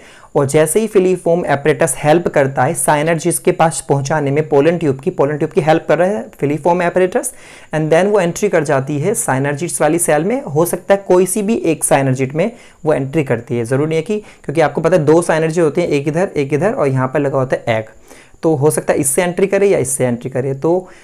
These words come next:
यहाँ से पोलन ट्यूब जब एंट्री करता है तो हमारा इन synergid से होता हुआ हम,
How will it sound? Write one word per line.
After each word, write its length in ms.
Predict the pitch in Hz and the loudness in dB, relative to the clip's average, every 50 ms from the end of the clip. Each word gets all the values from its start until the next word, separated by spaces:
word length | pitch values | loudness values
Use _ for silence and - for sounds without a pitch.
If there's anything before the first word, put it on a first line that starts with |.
| - - - 139 | -20 -12 -4 -2
यहाँ 260 | 143 135 135 147 151 | 0 0 2 0 0
से 140 | 147 - 185 | 0 0 0
पोलन 280 | 185 180 156 156 160 | 2 2 2 2 2
ट्यूब 160 | 156 180 170 156 | 0 0 0 2
जब 120 | 170 165 | 2 0
एंट्री 280 | 156 139 139 135 190 180 | 0 0 0 0 0 0
करता 280 | 180 151 135 135 151 | 2 0 0 2 0
है 60 | 165 | 0
तो 160 | 175 - 196 196 | 2 2 2 2
हमारा 460 | 165 147 147 147 147 147 147 160 185 | 2 0 -2 -2 0 0 0 0 0
इन 220 | 175 180 175 170 | 0 -2 -2 -2
synergid 600 | 156 - 160 143 139 151 165 180 165 - 160 135 | -2 0 0 0 0 0 -2 -2 -2 -2 -4 -4
से 300 | 139 - - 151 151 156 | -4 -4 -2 -2 -2 -2
होता 260 | 139 131 127 127 - | -2 -4 -4 -2 0
हुआ 300 | 131 127 127 123 143 160 | 0 0 2 2 2 0
हम, 420 | 190 185 160 143 131 135 143 - | 0 -2 -4 -4 -4 -4 -6 -8